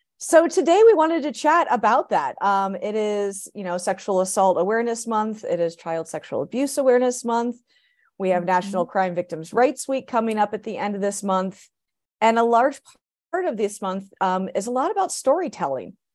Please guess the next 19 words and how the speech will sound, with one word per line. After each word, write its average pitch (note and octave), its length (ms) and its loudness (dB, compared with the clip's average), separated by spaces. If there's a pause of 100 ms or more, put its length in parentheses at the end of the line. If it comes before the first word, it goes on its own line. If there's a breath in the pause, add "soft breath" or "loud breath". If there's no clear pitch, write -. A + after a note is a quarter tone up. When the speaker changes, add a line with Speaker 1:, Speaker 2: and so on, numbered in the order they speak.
Speaker 1:
So A#3+ 320 2
can B3 180 -6
you D4+ 140 0
tell D4 300 0
our C4+ 140 2
listeners G#3 720 -4
what G3+ 320 -2
first G#3+ 280 -2
motivated F#3+ 640 0
you G#3+ 460 -4 (500 soft breath)
or G3 340 2
how G3+ 180 -2
you G#3 160 -4
felt G3 300 -4
called F#3 400 -2
to F#3 100 -8
share F3+ 300 -2
your F3 200 -2
story? F3+ 600 -4